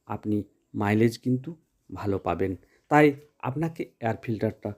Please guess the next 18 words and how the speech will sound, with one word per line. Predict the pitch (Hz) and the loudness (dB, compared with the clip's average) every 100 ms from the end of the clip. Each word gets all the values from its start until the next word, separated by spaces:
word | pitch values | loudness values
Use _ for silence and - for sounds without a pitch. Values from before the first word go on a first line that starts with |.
| _ _ - | _ _ -14
সঠিক | - 123 127 156 | -8 -4 -4 -4
সময়ে | - 104 104 | -4 0 0
পাল্টাতে | 98 90 90 90 | 2 0 0 -2
হবে। | 98 92 92 - _ _ _ | -6 -4 -4 -6 _ _ _
সাধারণত | - 143 160 185 196 202 - _ _ _ _ _ _ | 4 6 6 6 4 2 -4 _ _ _ _ _ _
চার | - 135 135 | 4 6 6
হাজার | 139 147 170 - _ _ - | 6 4 0 -8 _ _ -4
বা | 123 | -4
ছ | - 120 110 | -2 -6 -2
হাজার | 117 127 139 - _ | 0 0 -2 -6 _
কিলোমিটার | 120 110 104 101 - | 4 4 2 0 0
পর | 104 - _ _ _ _ _ _ - | -4 -4 _ _ _ _ _ _ 2
এই | 135 131 - | 4 6 6
এয়ার | 143 143 | 6 4
ফিল্টার | - 151 165 165 _ _ _ | 0 0 0 -2 _ _ _
পাল্টানো | 104 101 101 98 95 - _ _ _ _ _ _ _ _ _ _ _ _ | -4 -2 0 0 -2 -6 _ _ _ _ _ _ _ _ _ _ _ _
উচিত। | 127 123 110 - _ _ _ _ _ _ _ _ - | -6 -2 -2 -4 _ _ _ _ _ _ _ _ 6
কিন্তু | 202 220 147 | 8 8 4